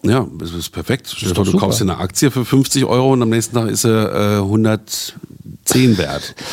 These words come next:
Speaker 2: Und es, ich meine, es wären heutzutage gut, äh, zweiundfünfzig Komma drei Millionen. Das ist, das ist doch schick. Das ist ganz okay für so einen kleinen, feinen Arthouse-Kostümschinken. So.
Speaker 1: Bin ich bei dir, ja.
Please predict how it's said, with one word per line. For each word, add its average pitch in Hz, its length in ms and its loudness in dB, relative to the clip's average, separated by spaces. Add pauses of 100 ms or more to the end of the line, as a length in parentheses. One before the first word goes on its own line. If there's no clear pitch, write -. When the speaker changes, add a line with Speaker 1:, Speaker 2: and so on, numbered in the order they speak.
(240)
Speaker 2:
Und 143 220 -2
es, 147 160 -2
ich - 140 -4
meine, 160 160 2
es - 80 -6
wären 160 180 2
heutzutage 160 540 -2
gut, 165 240 -2
äh, 139 160 -2
zweiundfünfzig 160 680 0
Komma 160 200 0
drei 247 180 0
Millionen. 117 240 2
Das 110 120 0
ist, 135 180 -2
das 139 120 -2
ist - 60 -6
doch 151 80 -2
schick. - 240 -4 (180)
Das - 100 -12
ist - 60 -12
ganz 156 180 0
okay 175 220 0
für 175 100 0
so 147 60 4
einen 117 100 0
kleinen, 110 240 -2
feinen 117 280 0
Arthouse-Kostümschinken. 113 1080 -2 (1080)
So. - 80 -2
Speaker 1:
Bin 120 140 4
ich 127 100 0
bei 76 140 -4
dir, 67 160 -10
ja. 69 160 -8